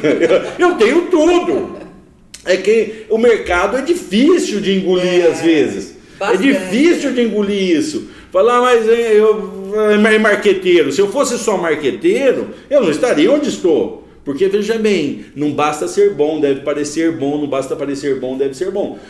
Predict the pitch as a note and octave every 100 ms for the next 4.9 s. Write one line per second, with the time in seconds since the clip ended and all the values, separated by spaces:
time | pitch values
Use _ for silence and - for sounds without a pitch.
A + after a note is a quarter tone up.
0 | - F#3 G3 D3 B2+ D3 D3+ F#3+ C4+ -
1 | C#4+ C#4+ D4 G#3+ D#3+ F#3 B2 - - -
2 | - C3+ F3+ A3 G#3+ G3+ - E3+ D#3+ D3+
3 | C#3+ B2 A#2+ G#2+ G#2 C#3 E3+ D#3+ C3 A#2+
4 | A2 G#2+ F3 F#3 A3+ E4+ - - -